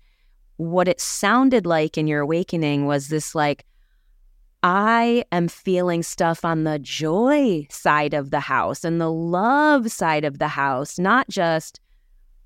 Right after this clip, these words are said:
"Oh, fuck, I'm having a painful experience and I'm acknowledging and I'm validating that and I'm allowing that." That's one side of acknowledging and,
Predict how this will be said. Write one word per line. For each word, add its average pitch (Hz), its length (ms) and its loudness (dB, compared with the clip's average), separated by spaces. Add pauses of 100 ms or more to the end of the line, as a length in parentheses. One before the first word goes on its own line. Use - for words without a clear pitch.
(120)
"Oh, 185 200 6
fuck, 180 360 2
I'm 160 440 0
having 160 400 0
a 151 60 -2
painful 160 400 -2
experience 170 680 -2
and 156 120 0
I'm 147 160 0
acknowledging 151 800 0
and 147 80 0
I'm 143 100 0
validating 151 600 0
that 143 300 2
and 143 120 -2
I'm 143 100 0
allowing 165 600 0
that." 143 280 0
That's 208 300 0
one 170 400 -2
side 151 380 0
of 143 100 -2
acknowledging 147 720 -2
and, 139 220 -2